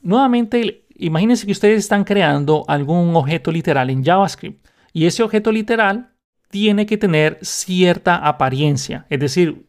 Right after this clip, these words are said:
si están creando alguna persona, que obviamente lo ideal sería crearse alguna clase o algo más controlado, pero si ustedes están creando un objeto literal en JavaScript, perfectamente pueden cometer errores de escritura y decir, "Ah, ok, bueno, le,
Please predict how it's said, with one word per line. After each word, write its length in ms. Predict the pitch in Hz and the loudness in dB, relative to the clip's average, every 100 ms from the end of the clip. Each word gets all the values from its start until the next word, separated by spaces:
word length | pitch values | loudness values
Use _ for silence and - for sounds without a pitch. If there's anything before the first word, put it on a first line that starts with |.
| _ | _
si 140 | - | -20
están 180 | - 131 | -8 -6
creando 600 | 131 151 156 151 139 135 | -2 0 2 0 0 0
alguna 280 | 131 135 139 | 0 -2 -2
persona, 580 | 139 - 240 208 147 180 | -4 0 2 2 0 -4
que 100 | - | -8
obviamente 560 | 196 226 214 208 208 208 | -6 0 2 2 2 2
lo 120 | 175 | 2
ideal 180 | 139 147 | 2 0
sería 380 | 143 156 156 156 | -2 -2 -2 0
crearse 300 | 143 135 139 | 0 0 -2
alguna 280 | 127 123 113 | -4 -6 -2
clase 540 | 170 185 175 - 131 | 2 2 2 0 -2
o 420 | 127 127 131 - | -2 -4 -4 -2
algo 220 | 160 151 147 | 0 2 2
más 160 | 147 | 0
controlado, 600 | 156 139 165 208 151 190 - - - - - | -4 -4 0 0 0 -2 -10 -20 -20 -20 -8
pero 160 | - 165 | -4 -4
si 60 | |
ustedes 280 | 170 269 269 | -2 -4 -2
están 300 | - - 214 | -4 -2 -2
creando 360 | 208 196 196 190 | 0 2 2 0
un 80 | 190 | 0
objeto 280 | 175 196 | -4 -4
literal 360 | 196 196 190 185 | -4 0 0 0
en 140 | 190 | 0
JavaScript, 580 | 180 147 139 - 180 - - _ | 0 0 -2 -4 -8 -8 -20 _
perfectamente 880 | - 151 131 196 208 233 202 175 180 | -2 -2 0 -2 0 0 2 0 -2
pueden 260 | - 151 156 | -4 -4 -2
cometer 460 | 180 180 165 156 - | -2 -2 -2 -2 -2
errores 440 | 151 135 143 175 | 0 0 0 0
de 80 | 170 | -2
escritura 800 | 180 - 240 165 135 135 202 - _ _ | -4 -4 -2 0 0 0 -2 -8 _ _
y 80 | 151 | -2
decir, 340 | 151 - 202 - | -2 0 -2 0
"Ah, 200 | 202 226 | 2 2
ok, 160 | 214 170 131 | 2 -2 0
bueno, 280 | 139 135 143 | -2 -2 -2
le, 260 | 143 135 | -4 -4